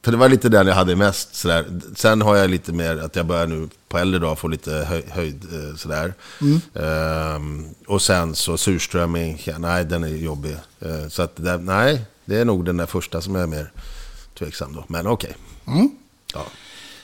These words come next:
Speaker 2: Du, eh, nu ska du bara få välja en sak.
Speaker 1: Jag gillar att du hade alternativ där, Anders.
Speaker 2: Ja, det
Speaker 1: Ja.
Speaker 2: kommer du inte få nu.
Speaker 1: Det var synd.
Speaker 2: <laughs> Ja,
Speaker 1: Ja.
Speaker 2: det var synd. Men jag tror att det är ganska lätt för dig faktiskt. För att vi ska komma in på ditt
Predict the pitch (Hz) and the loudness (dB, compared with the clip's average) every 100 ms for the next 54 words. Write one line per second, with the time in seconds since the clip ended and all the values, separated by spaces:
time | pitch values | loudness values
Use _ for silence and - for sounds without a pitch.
0 | - - 160 214 214 208 202 202 240 226 | -12 0 6 8 8 8 8 10 10 8
1 | 156 - 196 196 208 202 160 123 151 139 | 4 0 2 4 4 2 0 0 0 0
2 | 131 - 147 156 160 160 - - - - | -2 -2 0 2 2 0 -4 -14 -20 -20
3 | - - - _ _ _ 87 87 90 87 | -20 -20 -20 _ _ _ -2 0 2 4
4 | 113 - 85 80 78 78 - 78 76 90 | 2 2 -2 -2 -4 -4 -6 -6 -4 -6
5 | 69 62 - - - _ 123 143 165 _ | -6 -10 -16 -20 -20 _ 2 4 2 _
6 | - 151 175 180 202 160 165 143 123 131 | -6 0 4 8 8 8 4 4 6 4
7 | 127 139 110 101 98 80 73 - 131 143 | 2 2 4 4 2 -2 -6 -6 2 6
8 | 165 - - - 190 233 202 143 123 113 | 6 4 0 4 4 4 0 0 0 -6
9 | 107 - - - - 143 175 185 156 160 | -8 -10 -14 -8 2 4 6 4 4 2
10 | 151 151 - 139 131 - 160 135 127 117 | 0 0 0 -2 -4 -6 -4 -4 -4 -6
11 | 120 - - 135 139 143 123 135 131 180 | -10 -8 -4 -4 -2 -4 -2 -4 -2 0
12 | 196 123 - 165 151 - | 2 0 0 -2 -2 -8